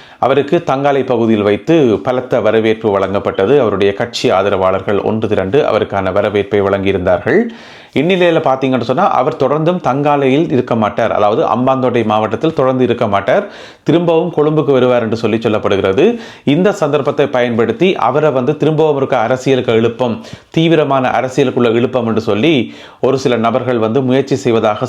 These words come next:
சொல்லப்படுகின்றது. எப்படி ரணில் விக்ரமசிங்க அவர்கள் கைது செய்யப்பட்ட போது அவரை கொஞ்சம் உசுப்பேத்தி, ஏனென்று சொன்னா, கைது செய்யப்பட்டு விளக்கமறியல் அவை கேட்க அவைக்கு ஒரு கோவம் உண்டு வருந்தானே, நான் ஏதாவது செய்யணும்,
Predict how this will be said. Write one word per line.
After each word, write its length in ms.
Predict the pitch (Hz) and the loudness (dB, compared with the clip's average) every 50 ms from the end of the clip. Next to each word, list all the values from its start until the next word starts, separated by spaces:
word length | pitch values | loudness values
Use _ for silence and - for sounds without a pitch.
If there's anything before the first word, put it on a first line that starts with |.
| - - | -4 -2
சொல்லப்படுகின்றது. 800 | 117 104 101 - 107 101 98 95 92 92 95 92 135 170 214 226 - - - - - - | -2 -2 -2 -2 -2 -2 -2 -2 0 0 0 2 2 2 2 0 -4 -12 -18 -20 -4 -2
எப்படி 380 | 127 127 127 - 175 170 165 | -2 -2 0 0 0 2 2
ரணில் 320 | 139 123 123 135 156 165 156 | 2 0 0 0 0 0 0
விக்ரமசிங்க 720 | 143 143 - 147 143 135 131 127 - 127 120 120 123 110 | -2 -2 0 0 0 0 -2 -2 -2 0 0 2 0 2
அவர்கள் 440 | - - 113 120 120 123 120 113 | 0 0 -2 0 0 -2 -2 -2
கைது 280 | 113 - 113 117 113 120 | -2 -2 -2 0 0 -2
செய்யப்பட்ட 520 | 107 113 120 113 113 110 - 110 - 113 | 0 0 2 0 0 0 -2 -2 -2 -2
போது 500 | 101 107 110 110 104 127 139 147 143 143 - - - - - | -2 0 0 0 2 2 2 2 2 0 -4 -10 -18 -14 -6
அவரை 340 | - 101 110 123 123 120 113 | -4 -2 0 0 0 0 0
கொஞ்சம் 320 | - 117 113 117 107 104 - | 0 0 0 0 0 0 -2
உசுப்பேத்தி, 600 | 117 113 - 131 113 - 117 113 113 120 131 127 | -2 -2 -2 -4 -2 0 0 0 0 0 0 0
ஏனென்று 300 | 117 120 127 131 127 123 | 0 0 0 0 0 -2
சொன்னா, 180 | 123 131 127 143 | 0 0 0 -2
கைது 340 | 143 - 131 131 135 139 143 | -2 0 0 0 0 0 0
செய்யப்பட்டு 800 | 143 143 135 135 127 127 - 135 - 147 147 147 147 147 - - - - - - | 0 2 2 2 0 0 -2 -2 2 2 2 2 2 -2 -6 -12 -18 -12 -4 -2
விளக்கமறியல் 560 | 127 139 139 - 151 135 135 131 131 139 127 | 0 0 0 0 -2 0 0 0 2 2 2
அவை 140 | 120 123 123 | 0 0 0
கேட்க 260 | - 139 131 - 143 | -2 -2 -2 0 0
அவைக்கு 220 | 135 143 143 147 | 0 0 0 0
ஒரு 100 | 131 - - | -2 0 0
கோவம் 260 | 139 151 160 160 156 | 2 2 2 2 2
உண்டு 240 | 151 143 143 143 139 | 0 2 2 2 2
வருந்தானே, 440 | 143 139 135 127 117 104 104 107 110 - - - | 2 0 0 0 0 0 -2 -4 -6 -10 -18 -8
நான் 180 | - 117 117 120 | -2 -2 0 0
ஏதாவது 340 | 117 120 120 131 131 127 110 - | 2 2 2 2 0 -2 -2 -2
செய்யணும், 500 | 127 120 123 127 123 120 127 127 110 - | 0 2 2 2 2 2 2 0 -2 -6